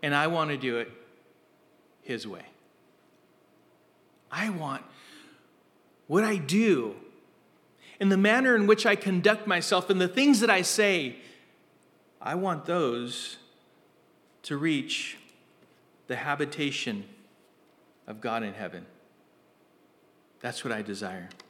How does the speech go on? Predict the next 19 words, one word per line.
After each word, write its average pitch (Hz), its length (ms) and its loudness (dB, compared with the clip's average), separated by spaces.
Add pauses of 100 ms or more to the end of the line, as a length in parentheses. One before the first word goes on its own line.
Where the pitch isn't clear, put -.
(920)
Heavenly 131 280 -4
Father, 127 360 0
may 123 140 0
that 120 200 0
be 120 120 -2
our 117 140 0
desire. 98 440 -10 (2750)
Oh 107 80 -8
Lord, 110 260 -6
that 98 180 -10 (1300)
we 131 100 -6
would 127 140 -4
not 127 280 -4 (880)
make 131 280 -6
up 143 240 -10 (2500)
the 139 100 0
way 170 280 4
we 160 180 0
worship. 156 560 -4